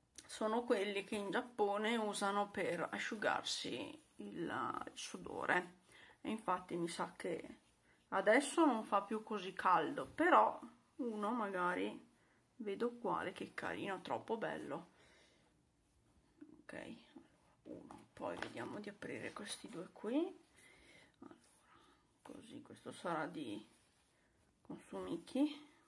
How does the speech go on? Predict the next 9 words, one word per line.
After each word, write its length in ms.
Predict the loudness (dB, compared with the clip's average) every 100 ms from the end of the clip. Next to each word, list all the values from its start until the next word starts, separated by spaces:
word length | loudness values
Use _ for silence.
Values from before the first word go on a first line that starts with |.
| _
probabilmente, 880 | -4 -4 -2 -6 -8 -4 -2 -2 -6 -18 -20 -20 _ -20 _
o 80 | -16
forse 380 | -12 -12 -8 -6
no, 220 | -2 -4
sì, 180 | -4 -8
infatti, 800 | -8 -8 -10 -12 -2 -2 -2 -10 -20 -20 -20 -20 _
molto 360 | -6 -6 -6 -8
carino, 720 | -6 -4 -6 -2 2 2 0 -14 _
Mickey, 640 | -6 -6 -6 2 2 2